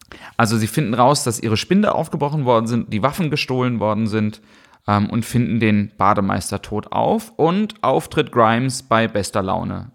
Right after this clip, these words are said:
Und dann ist Wiederschnitt. Und was mir an der Folge gut gefällt, das kann ich auch im Fazit nochmal sagen, ist spätestens ab jetzt, dass du unglaublich viele schnelle Schnitte hast, die diese beiden Parallelhandlungen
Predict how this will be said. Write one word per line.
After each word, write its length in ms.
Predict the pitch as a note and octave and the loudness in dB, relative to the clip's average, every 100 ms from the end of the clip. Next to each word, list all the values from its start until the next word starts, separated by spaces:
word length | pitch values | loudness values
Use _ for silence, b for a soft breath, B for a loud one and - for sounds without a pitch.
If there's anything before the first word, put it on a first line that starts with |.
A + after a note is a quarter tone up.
| _ | _
Und 360 | G#2+ A2 A2 - b b b b b b b b _ - | -2 -2 -2 -10 b b b b b b b b _ -4
dann 220 | B2 C#3+ | 0 0
ist 160 | F3 D3 | 0 0
Wiederschnitt. 520 | E3 D3+ - G#2 - | 2 2 2 -2 -2
Und 180 | A#2+ G#2+ | -2 0
was 160 | C#3+ F#3+ | 0 0
mir 140 | F3 | 0
an 80 | - | 0
der 100 | C3 | 0
Folge 360 | - F3+ F3+ | 0 2 2
gut 180 | D#3 F3 | 2 -2
gefällt, 440 | D3+ - C#3+ G#2 - | -4 0 2 2 0
das 180 | G#2 - | -4 -2
kann 140 | C3 | -2
ich 80 | B2+ | 0
auch 60 | |
im 100 | G#2 | 0
Fazit 340 | G#2+ E3 - - | 0 -2 -4 -6
nochmal 240 | F#2+ G#2 | 0 0
sagen, 300 | G#2 G2 G2 | 4 4 4
ist 120 | - | -2
spätestens 480 | - - E3+ - D#3+ | -4 0 0 0 -4
ab 160 | - - | -2 0
jetzt, 460 | A2+ F3+ - - - B B B B | 0 0 -2 -6 -8 B B B B
dass 260 | C3+ C3+ - | 0 0 -2
du 320 | C3 C3+ C#3 B B _ _ | -2 0 -2 B B _ _
unglaublich 760 | F#3 B3 C#4 E3 D#3 D3+ C#3+ - | 2 2 2 0 0 -2 -8 -8
viele 520 | - F3 F3+ E3 D#3+ | -8 -4 0 0 0
schnelle 460 | - - D#3 D3+ | 0 0 0 0
Schnitte 400 | D3 - E3 C3+ | 0 0 0 0
hast, 260 | G2 G2 - | 0 -2 -4
die 60 | A#2 | -8
diese 160 | A2+ | -6
beiden 320 | B2+ A#2 C3 D3 | 0 2 2 0
Parallelhandlungen 960 | C3 C3 B2+ C#3+ A#2+ A#2 G#2+ G#2 G#2 | -2 0 2 0 0 0 0 0 -2